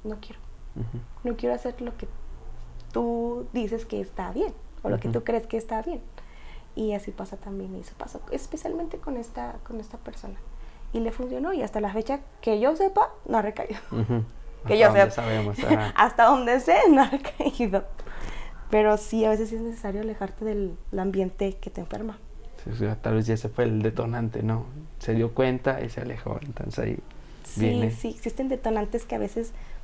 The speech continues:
Speaker 1: los tienes a, a un lado.
Speaker 2: Ajá. Y no nos damos cuenta.
Speaker 1: Y no te das cuenta.
Speaker 2: Ah.
Speaker 1: Fíjate, una vez en terapia me, eh, dijo un,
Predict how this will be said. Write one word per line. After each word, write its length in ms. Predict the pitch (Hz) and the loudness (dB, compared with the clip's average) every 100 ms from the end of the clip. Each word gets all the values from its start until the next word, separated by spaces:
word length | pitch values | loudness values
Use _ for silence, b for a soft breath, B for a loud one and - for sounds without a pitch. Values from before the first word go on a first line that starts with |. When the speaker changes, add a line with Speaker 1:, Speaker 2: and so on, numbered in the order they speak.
| - | -4
Speaker 1:
los 140 | 214 | -2
tienes 300 | 214 220 214 | 0 -2 -2
a, 220 | 233 202 190 - - - - | -4 -4 -6 -8 -8 -8 -8
a 60 | 226 | -6
un 80 | 233 | -4
lado. 160 | 240 262 - - | -4 -4 -8 -8
Speaker 2:
Ajá. 340 | 127 117 113 113 - - - - - - - - - | -4 -2 0 -2 -6 -14 -16 -14 -14 -12 -8 -8 -4
Y 40 | 110 | 0
no 80 | 110 | 2
nos 100 | 113 | 2
damos 260 | 117 117 | -2 -4
cuenta. 300 | - 120 117 - | -4 -6 -6 -6
Speaker 1:
Y 40 | |
no 140 | 269 262 | -4 -4
te 140 | - | -4
das 160 | - - | -6 -4
cuenta. 380 | - - - 277 - B B | -4 -4 -6 -12 -12 B B
Speaker 2:
Ah. 60 | - | 0
Speaker 1:
Fíjate, 260 | - 247 240 | 4 4 4
una 120 | 240 | 4
vez 160 | 240 | 4
en 100 | 277 | 2
terapia 320 | 277 240 - 254 | 4 2 4 4
me, 400 | 240 226 202 - - | 6 6 4 0 -2
eh, 420 | 208 202 196 190 | 2 4 2 2
dijo 240 | - 202 214 | 0 -2 2
un, 600 | 214 214 214 202 190 | 2 4 2 0 -2